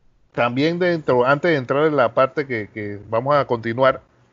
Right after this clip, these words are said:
recuerda que también ahí hay una parte que durante el fin de semana del suceso, Chris Benoit se comunica con Chavo Guerrero. Y él prácticamente recibe una llamada y diciéndole que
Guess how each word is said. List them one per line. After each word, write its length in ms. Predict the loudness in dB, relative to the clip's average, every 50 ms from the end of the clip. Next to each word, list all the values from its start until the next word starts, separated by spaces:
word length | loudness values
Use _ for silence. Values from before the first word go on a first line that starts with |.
| _
recuerda 420 | -8 -6 -2 0 2 2 2 0 0
que 120 | -4 -6
también 540 | -4 -4 -6 -4 -6 -6 -6 -8 -10 -14 -18 _ _ -10
ahí 180 | -8 -6 -4 -2
hay 160 | -2 -2 -2
una 180 | -2 -2 0
parte 360 | 2 0 0 0 0 -4 -6 -6
que 240 | -6 -6 -4 -4
durante 360 | -4 -6 -6 -6 -6 -4 -4 -6
el 60 | -6
fin 160 | -6 -4 -2
de 120 | -2 -2
semana 280 | -2 -2 0 0 2 2
del 80 | 0 -2
suceso, 540 | -2 -6 -4 -2 -2 -2 -2 -2 -4 -4 -6 _ _ _ _ _ _ _ _ _ _
Chris 220 | -8 -6 -4 -2
Benoit 320 | 0 0 0 2 2 2 2
se 120 | 0 -6
comunica 440 | -6 -6 -6 -6 -4 -4 -2 -2 -2
con 140 | -2 -4 -2
Chavo 260 | 0 2 2 2 2
Guerrero. 400 | 2 0 2 2 2 2 2 -2 -10 _ _ _ _ _ _ _ _ _ _ _ _ _ _ _ _ _ _ _ _ _ _ _ _ _ _ _ _ _
Y 180 | -10 -6 -2 2
él 340 | 2 2 2 2 0 -2 -6 -10 _ _ _ _ _ _ _ _ _ _ _
prácticamente 560 | 0 0 0 0 -2 -2 -2 -2 -2 -2 -2 -2
recibe 300 | -2 -4 -4 -4 -4 -2
una 180 | 0 2 2
llamada 520 | 2 2 2 4 4 4 4 4 2 0 -4 _ _ _ _ _ _ _ _ _ -14
y 600 | -10 -8 -6 -6 -4 -4 -4 -4 -6 -6 -8 -10 -14 _ _ _ _ _ _ _ _ _ _ _ _ -8
diciéndole 720 | -6 -6 -4 0 0 2 2 4 4 4 4 4 2 0
que 300 | 0 -2 -2 -2 -2 -2